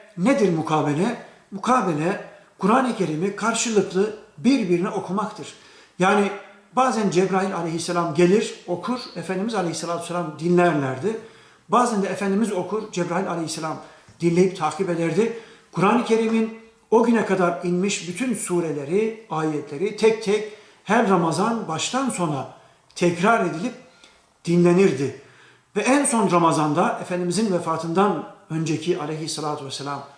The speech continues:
en son vefatında, vefatından önceki en son Ramazan'ında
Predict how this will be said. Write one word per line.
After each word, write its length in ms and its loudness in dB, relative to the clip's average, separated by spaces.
en 120 0
son 240 -4
vefatında, 720 -2
vefatından 480 0
önceki 320 -2
en 60 -6
son 200 -6
Ramazan'ında 720 -2